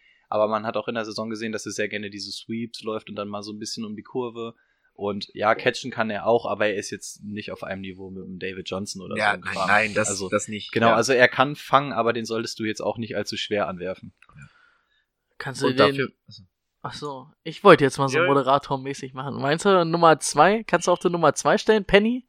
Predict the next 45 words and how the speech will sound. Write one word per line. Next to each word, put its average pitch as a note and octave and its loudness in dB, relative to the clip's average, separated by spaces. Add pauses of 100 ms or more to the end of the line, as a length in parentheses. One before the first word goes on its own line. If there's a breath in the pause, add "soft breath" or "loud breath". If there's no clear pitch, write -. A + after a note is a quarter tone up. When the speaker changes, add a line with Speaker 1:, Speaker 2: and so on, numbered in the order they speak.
(120)
Speaker 2:
Das - -12
wäre - -14
auch - -16
meine B2+ 0
Speaker 1:
Ja. A2+ 6
Speaker 2:
Sache G#2+ -2
gewesen. G2 -16
Speaker 1:
Ja, A#2 6
Speaker 3:
Ja, C3+ 2
Speaker 1:
also C3+ 6
Speaker 3:
klasse, D3+ 6
können C3+ -2
wir C3+ 0
uns C3 -6
abklatschen. C3 -4
Speaker 1:
bei, C3 6
bei B2+ 6
ihm D#3 0
auf D3 4
jeden C#3 0
Fall, C#3+ 4
weil B2 4
dahinter B2+ 2
kommt C#3+ -2
nichts E3 -10
mehr. E3+ -6 (640)
Und B2 -4
dadurch, A2+ -2
dass A#2+ -8
die B2+ -6
Seahawks B2 -8
einfach B2 -4
so B2 2
viel E3 -2
laufen, C#3+ 0 (100)
ist - -10
selbst B2+ 0
der B2+ 0
zweite C3 2
Running A2 -2
Back A#2+ -6 (240)
so A#2 -4
interessant B2 -4
und B2 -8
es A#2+ -6